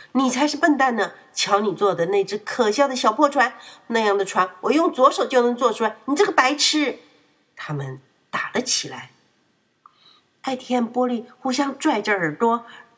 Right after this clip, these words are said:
推着、揉着、扭作一团，不知怎么的滚到了冰冷的溪水里。他们这时才停了手。波利好不容易才爬起来。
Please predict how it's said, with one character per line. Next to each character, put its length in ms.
推 320
着、 140
揉 340
着、 160
扭 220
作 260
一 140
团， 300
不 140
知 180
怎 180
么 160
的 220
滚 240
到 260
了 160
冰 300
冷 160
的 80
溪 240
水 260
里。 260
他 160
们 200
这 160
时 200
才 200
停 300
了 100
手。 220
波 140
利 160
好 180
不 100
容 220
易 40
才 180
爬 240
起 200
来。 260